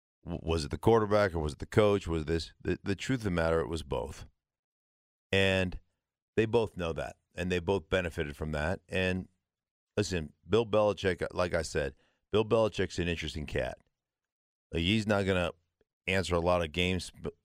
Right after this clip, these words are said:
plan specific questions or whatever, but he'll talk football with you all day long. And he loves the game, and he loves all the ancillary things, um, that are truly about the game.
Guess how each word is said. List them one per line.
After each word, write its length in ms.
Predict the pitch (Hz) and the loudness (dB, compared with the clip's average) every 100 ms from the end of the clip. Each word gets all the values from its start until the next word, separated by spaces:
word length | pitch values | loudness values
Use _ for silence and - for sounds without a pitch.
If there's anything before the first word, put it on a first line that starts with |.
| - | -8
plan 260 | - 95 87 | -2 0 -2
specific 560 | - - 78 98 82 - | -6 -8 -4 -2 -2 0
questions 500 | 92 85 - 85 78 | 0 0 0 -2 0
or 60 | |
whatever, 500 | 78 85 82 69 69 - _ _ _ _ | 2 2 2 0 -6 -10 _ _ _ _
but 100 | 80 | 2
he'll 160 | 98 110 | 4 4
talk 280 | 107 87 | 4 2
football 400 | - 98 82 82 | 2 0 2 0
with 120 | 78 78 | 0 -2
you 80 | |
all 180 | 78 80 | 0 2
day 160 | 78 76 | 2 0
long. 420 | 76 80 69 69 - _ _ _ _ | 0 0 0 -6 -18 _ _ _ _
And 400 | 87 85 85 80 - | 0 2 2 -2 -8
he 220 | - 104 | 0 2
loves 320 | 98 95 95 82 | 4 4 2 0
the 80 | 85 | -2
game, 300 | 87 87 82 | 0 0 0
and 80 | |
he 80 | 87 | 0
loves 340 | 90 90 87 - | 2 2 2 -2
all 220 | - 90 85 | 0 2 2
the 160 | 90 - | -2 -4
ancillary 680 | 95 98 - 87 82 80 | -4 -4 -4 -2 0 0
things, 540 | 76 78 71 73 - - _ _ _ _ _ _ - | -2 -4 -4 -6 -12 -14 _ _ _ _ _ _ 0
um, 380 | 82 80 78 80 _ | 2 2 0 -6 _
that 220 | 85 87 | -2 0
are 100 | 80 | 0
truly 520 | 78 - - 101 87 85 | -2 -6 -2 0 2 2
about 320 | 73 76 - | 2 0 0
the 100 | 80 | -6
game. 320 | 73 67 - | -6 -6 -10